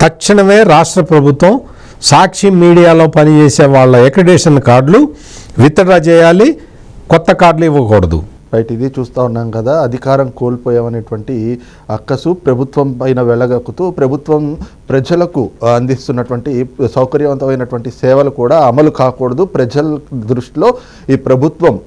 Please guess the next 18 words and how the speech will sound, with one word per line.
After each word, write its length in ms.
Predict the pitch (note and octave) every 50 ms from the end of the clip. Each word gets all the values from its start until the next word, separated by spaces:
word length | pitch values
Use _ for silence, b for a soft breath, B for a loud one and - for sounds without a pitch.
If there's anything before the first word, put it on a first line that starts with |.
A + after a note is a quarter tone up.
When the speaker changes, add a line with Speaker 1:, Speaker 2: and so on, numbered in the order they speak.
| -
Speaker 2:
ఒక 480 | A#2+ A#2+ - D3 C3+ B2 B2 B2+ C#3 C#3 - C3
ఏదైతే 320 | B2+ C3 C3 B2+ - C3+
ఫెయిల్యూర్గా 600 | - - C#3 C#3 C#3+ D3+ D3+ D#3+ D#3 D3 D3+ C#3
కనిపించాలి 800 | D3 C#3 B2+ C3 B2+ C#3+ C#3 C3+ - C#3 B2+ B2+ B2+ C3 C3 -
అనేటువంటి 400 | C3 A#2+ B2 A#2+ - A#2+ A2+ D3
ఒక 100 | D3 B2+ - - _ -
కుట్రపూరితమైనటువంటి, 1300 | - C3+ - D#3 D3 D3 D3+ D3 C3+ A#2 C#3 B2+ B2+ B2 A#2+ A2+ - A#2+ A2+ - C3+ B2 A2+ A#2 B2 B2 B B B B B A#2
ఆ, 380 | A2+ A2+ A2+ A2+ A2+ A2+ A2+ A2+ A#2+
ఆలోచనలో 500 | C3 C#3+ D3 C#3 D3 D3+ C3+ C3 C3+ A#2+
భాగంగానే 460 | A#2+ A#2+ A#2+ A#2 A#2 A#2+ B2 D#3 F3
ఈ 120 | D3 C3+
రకమైనటువంటి 800 | C3+ C#3 B2+ - C3 C3 C3+ B2+ B2+ - - B2 A2+ A2+ D#3+ D3+
వార్తా 400 | C3 A#2+ A#2 A#2+ A#2+ - - B2+
కథనాలు, 440 | B2+ - C3 A#2+ B2 B2 B2+ A#2+ G#2+
తప్పుడు 340 | G2 - A#2 - - D3 C3+
కథనాలని, 800 | C#3 C#3 B2 B2 B2 B2 B2 A#2 B2 C3+ C3+ A#2+ B2 C3 C#3 C#3 B B B B B A#2
ఆ, 100 | A#2 A#2
ప్రచురిస్తూ 640 | A2+ - B2+ B2 - - C#3 C#3 C3 - - F3+